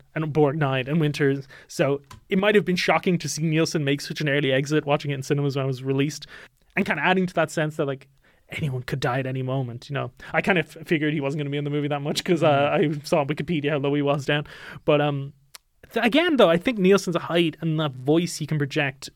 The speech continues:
Speaker 1: you know, he projects gravitas even just spouting, like, ship jargon.
Speaker 2: Mm.
Speaker 1: And, um,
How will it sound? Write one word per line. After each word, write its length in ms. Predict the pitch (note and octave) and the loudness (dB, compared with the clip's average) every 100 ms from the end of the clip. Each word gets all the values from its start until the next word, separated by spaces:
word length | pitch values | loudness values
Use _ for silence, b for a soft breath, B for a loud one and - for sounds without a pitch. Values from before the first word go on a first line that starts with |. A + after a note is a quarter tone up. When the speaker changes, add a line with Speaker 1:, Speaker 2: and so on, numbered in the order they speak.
| _ | _
Speaker 1:
you 120 | F3 | -4
know, 120 | D#3 C#3+ | -4 -4
he 140 | G3 | -6
projects 320 | E3 F#3+ C#4+ | -4 -6 -6
gravitas 420 | - A3+ F#3+ D#3+ C#3 | -2 -2 -2 -6 -6
even 200 | F3 E3 | -6 -4
just 140 | D3+ D3+ | -4 -4
spouting, 300 | - C#3+ C#3+ | -2 0 -2
like, 140 | C3+ | -8
ship 240 | - D#3 C#3 | -8 -8 -6
jargon. 400 | D3+ E3 F#3+ G3+ D3 | -6 -4 -8 -12 -8
Speaker 2:
Mm. 300 | C#3+ C#3 G#2+ B - | -6 -6 -8 B -4
Speaker 1:
And, 360 | E3 D#3+ D#3 D3+ | 0 2 2 4
um, 500 | D3+ C#3+ C#3+ C3+ | 2 2 -4 -6